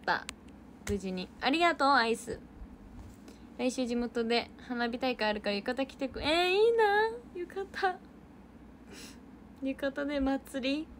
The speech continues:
いいな。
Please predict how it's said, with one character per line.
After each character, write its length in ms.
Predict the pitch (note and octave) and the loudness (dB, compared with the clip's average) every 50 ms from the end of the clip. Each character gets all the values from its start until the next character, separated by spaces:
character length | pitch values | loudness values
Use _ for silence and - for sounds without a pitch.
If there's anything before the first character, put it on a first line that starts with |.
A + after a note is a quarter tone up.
| - - - - - - - - - - - - - - - - - - - - - - - - - - - - - - - - - - - - - - - - - - - - - A3 | -20 -20 -20 -20 -20 -18 -16 -16 -16 -16 -18 -20 -20 -20 -20 -18 -18 -20 -20 -20 -20 -20 -20 -20 -20 -20 -20 -20 -20 -20 -20 -20 -20 -20 -20 -16 -12 -12 -12 -12 -14 -18 -20 -18 -14 -10
い 100 | A3 A3 | -8 -6
い 40 | G#3+ | -6
な。 100 | G#3 G3 | -6 -6